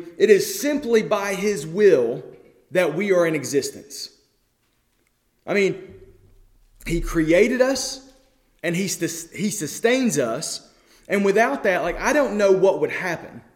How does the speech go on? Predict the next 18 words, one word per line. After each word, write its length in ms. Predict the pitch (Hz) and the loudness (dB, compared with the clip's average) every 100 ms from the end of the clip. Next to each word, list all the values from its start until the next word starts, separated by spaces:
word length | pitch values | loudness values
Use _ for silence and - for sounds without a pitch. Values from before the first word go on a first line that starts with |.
| _ _ _ _ _ - | _ _ _ _ _ -4
Like, 160 | 180 | -2
if 140 | 180 185 | -2 -2
he 140 | 254 | -2
just 260 | 277 - 196 | -2 -4 -4
dis-, 280 | 180 - 151 | -6 -6 -14
if 240 | - 160 | -8 -6
he 100 | 208 | -4
just 220 | 208 208 - - - | -6 -6 -14 -20 -14
willed 460 | 139 226 285 269 | -2 2 2 2
us 360 | 170 160 151 - | 0 0 0 -4
to 140 | - | -6
no 260 | 175 190 220 | -2 2 2
longer 440 | 220 220 220 202 | 2 0 0 -2
be 240 | 175 196 190 | 0 -2 0
alive, 640 | 160 156 165 185 156 139 | -2 0 -2 -2 -2 -2
I 180 | 147 220 | -2 -2
don't 200 | 277 190 | -2 -2
know 380 | 180 175 185 | 0 2 0